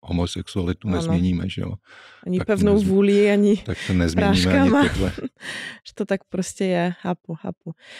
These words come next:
Speaker 2: Jak jsme se bavili o tom nějakém vašem jako procesu, jak jste, bylo vás patnáct, dvacet, pak jste se jako začal zkoušet nějakou léčbu a smířoval se s tím, co bylo mezi tím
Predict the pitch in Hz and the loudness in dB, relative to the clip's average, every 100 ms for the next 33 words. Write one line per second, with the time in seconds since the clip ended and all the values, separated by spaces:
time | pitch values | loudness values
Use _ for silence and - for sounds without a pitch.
0 | - - - 185 185 240 233 220 220 233 | -20 -20 -12 -8 -2 0 0 2 2 2
1 | 226 208 220 214 202 220 202 202 - 202 | 2 0 0 2 0 0 0 0 0 -2
2 | - 214 - 190 - 220 - 190 - 190 | -2 -2 0 0 0 -2 -2 -4 -4 -6
3 | 185 185 180 170 165 - 208 214 196 180 | -4 -2 0 0 -2 -4 -6 -2 -2 -2
4 | 175 190 - 190 - 180 - 190 - 180 | 0 -2 -2 -4 -6 -10 -6 -6 -2 -4
5 | 190 180 170 190 165 180 - - - 190 | -2 -2 -2 -2 -2 -2 -8 -8 -2 0
6 | 185 180 175 180 190 185 175 - 196 202 | 0 0 0 -2 -2 0 0 -2 0 2
7 | 202 - 175 170 175 - - _ _ - | 2 0 0 0 -2 -4 -14 _ _ -6
8 | 202 190 190 190 196 208 190 - 196 196 | 0 2 2 0 0 -2 -4 -2 -2 -2
9 | _ - 226 269 196 185 180 165 175 - | _ -6 0 2 2 2 0 0 -2 -4
10 | 160 165 | -4 -6